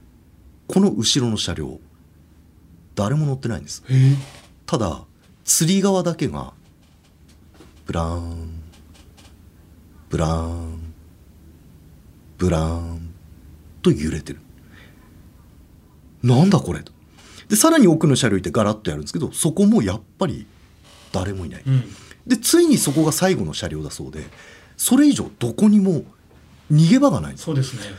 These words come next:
Speaker 1: で、「ああ、やばい」と思ってるうちにも電車どんどんどんどんトンネルに入っていきまして、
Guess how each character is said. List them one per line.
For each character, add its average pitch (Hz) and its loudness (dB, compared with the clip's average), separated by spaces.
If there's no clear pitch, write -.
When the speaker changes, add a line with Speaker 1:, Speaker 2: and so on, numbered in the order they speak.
Speaker 1:
で、 - 0
「あ 277 4
あ、 277 4
や 254 2
ば 254 0
い」 247 -2
と 269 2
思 247 4
っ - 2
て 269 4
る 269 4
う - -6
ち 349 2
に 294 4
も 151 2
電 160 4
車 135 -2
ど 160 -2
ん 147 -2
ど 147 2
ん - 2
ど 220 2
ん 220 6
ど 135 4
ん 87 -2
ト - -4
ン 123 0
ネ 117 0
ル 110 -4
に 107 0
入 101 -6
っ - -14
て - -12
い 71 -12
き - -16
ま 69 -14
し - -14
て、 82 -10